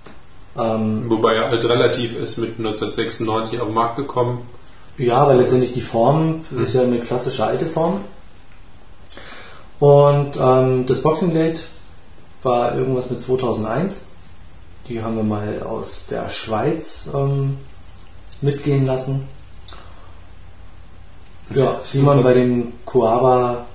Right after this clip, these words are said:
Speaker 1: Perfecto Format einzige Möglichkeit hat, schneide ich heute.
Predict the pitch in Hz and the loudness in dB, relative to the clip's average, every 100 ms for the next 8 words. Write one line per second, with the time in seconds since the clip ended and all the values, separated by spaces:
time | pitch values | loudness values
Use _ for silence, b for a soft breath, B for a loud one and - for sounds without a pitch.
0 | - 127 - 135 143 - 127 120 120 - | -6 -4 -2 -2 -2 0 0 2 0 -4
1 | - - - - - - - - - - | -12 -16 -16 -18 -16 -16 -16 -16 -18 -16
2 | - - - - - - - - - - | -16 -16 -16 -16 -16 -16 -16 -16 -14 -6
3 | 117 117 120 120 113 117 120 113 123 - | -6 -4 -4 -4 -2 -2 -2 -2 -2 -4
4 | - - - - - - - 120 113 - | -8 -14 -14 -16 -12 -6 -2 2 0 0
5 | - - 107 - | -6 -8 -10 -8